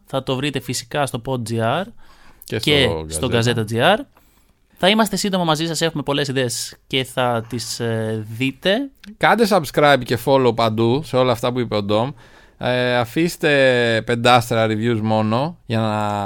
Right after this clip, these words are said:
Speaker 2: ανεβαίνουμε. Και πραγματικά σας ευχαριστούμε μέσα από την καρδιά μας όλους που ήσασταν μαζί μας. Καλά, θα τα λέμε τώρα και τις επόμενες μέρες πάλι,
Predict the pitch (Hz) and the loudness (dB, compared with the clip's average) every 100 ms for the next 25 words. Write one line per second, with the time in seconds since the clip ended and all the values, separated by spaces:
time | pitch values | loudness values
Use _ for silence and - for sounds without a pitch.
0 | 101 107 107 107 113 110 110 120 175 208 | -4 -2 0 2 0 0 -2 -2 -4 -8
1 | _ _ _ _ - 180 175 175 170 - | _ _ _ _ -2 2 2 2 -2 -8
2 | - 165 160 165 147 165 220 220 220 208 | -2 -2 0 -2 -4 -4 2 4 4 2
3 | 202 175 156 147 151 143 - 180 160 170 | 0 -6 -6 -2 -2 -2 -2 -2 0 -2
4 | 170 143 120 117 117 110 - 120 135 185 | -4 -2 0 0 0 -2 0 0 2 0
5 | 214 - - _ - _ - 131 131 131 | -4 -12 -20 _ -20 _ -6 -2 0 2
6 | 123 131 127 113 120 110 107 180 220 - | 2 2 0 -2 0 0 0 -2 -2 0
7 | 175 123 - - - 143 139 139 165 151 | 2 2 0 -20 -6 -2 2 4 4 2
8 | 147 139 127 131 139 131 113 123 120 113 | 2 0 -4 -2 0 0 -2 0 0 0
9 | - 113 110 | 0 0 0